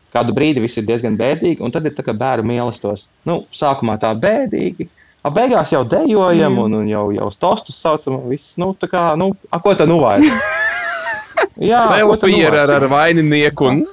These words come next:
Speaker 3: kā jau bērēs, jā.
Speaker 2: <laughs> Jā.
Speaker 3: Lūk,
Speaker 2: Nu, ļoti labi.
Speaker 3: esam apskatījuši
Speaker 1: Mhm.
Speaker 3: visas partijas, kā viņi ir svinējuši, ko viņi ir ēduši.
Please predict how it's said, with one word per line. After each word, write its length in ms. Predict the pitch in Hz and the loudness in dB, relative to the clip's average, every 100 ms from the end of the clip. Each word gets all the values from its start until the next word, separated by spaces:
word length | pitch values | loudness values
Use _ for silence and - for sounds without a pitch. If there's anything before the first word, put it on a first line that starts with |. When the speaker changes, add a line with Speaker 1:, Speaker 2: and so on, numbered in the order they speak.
| - | -4
Speaker 3:
kā 160 | 415 | 0
jau 80 | 349 | 2
bērēs, 400 | 147 - - - | 2 0 0 -2
jā. 160 | 87 85 87 _ - 254 | -2 -2 -4 _ -4 -4
Speaker 2:
<laughs> 100 | - 226 - 214 - - - - - - 285 - - 403 349 330 - | -2 -6 -6 -10 -12 -20 -20 -20 -20 -14 -14 -12 -8 -6 -4 -6 -8
Jā. 300 | 202 196 - | -6 -2 0
Speaker 3:
Lūk, 320 | 135 - - | 0 0 -2
Speaker 2:
Nu, 120 | 214 | -4
ļoti 360 | 233 294 302 294 | -2 -2 -4 -4
labi. 160 | 349 - | -2 -2
Speaker 3:
esam 220 | 220 123 | 0 0
apskatījuši 840 | 139 - - - 95 90 90 98 | -2 -4 -12 -6 -2 -2 -2 -4
Speaker 1:
Mhm. 260 | 87 147 269 - | -6 -6 -8 -6
Speaker 3:
visas 320 | 98 110 107 | -6 -6 -6
partijas, 480 | 95 101 - 87 - | -6 -6 -4 -6 -4
kā 160 | 92 | -6
viņi 120 | 87 85 | -4 -6
ir 80 | - | -6
svinējuši, 520 | 104 95 90 90 - | -6 -4 -4 -6 -6
ko 140 | 98 | -4
viņi 140 | 90 87 | -2 -4
ir 100 | 95 | -4
ēduši. 480 | 180 254 311 - | -4 -4 -8 -10